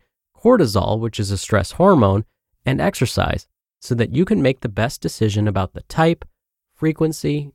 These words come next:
duration, and intensity of exercise that will serve you well. If you're experiencing festive season stress, you might feel like you're too busy to exercise.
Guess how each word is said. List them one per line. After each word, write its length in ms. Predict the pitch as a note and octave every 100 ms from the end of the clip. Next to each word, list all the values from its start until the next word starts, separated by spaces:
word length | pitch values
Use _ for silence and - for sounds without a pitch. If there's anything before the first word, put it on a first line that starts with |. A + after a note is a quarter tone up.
| -
duration, 640 | G2 G#2 B2+ - C3+ C3+ -
and 200 | - A#2+
intensity 540 | D3 D3 F#3 G3 D#3+ C3+
of 80 | G#2+
exercise 600 | A2 - - A2+ A2+ - _ _ _ -
that 140 | F#2+
will 100 | G2+
serve 340 | - C#3 C3+
you 200 | A2 G#2+
well. 360 | F#2+ F#2+ - - _ _ _ _ _ _ _ -
If 140 | A2+
you're 120 | A2+
experiencing 760 | G#2 - - D3+ D#3 D3 D3+ C3+
festive 520 | - C3+ C#3+ - C#3
season 400 | - D3 C3+ C3
stress, 460 | - D#3+ E3 E3+ - _ _ _ _ -
you 100 | C#3+
might 240 | F3+ G#3
feel 200 | - G#3+
like 220 | F3 B2 -
you're 80 |
too 220 | - F3 C#3
busy 260 | D3+ C#3+
to 80 | B2
exercise. 680 | B2+ E3+ B2+ - F#2+ - -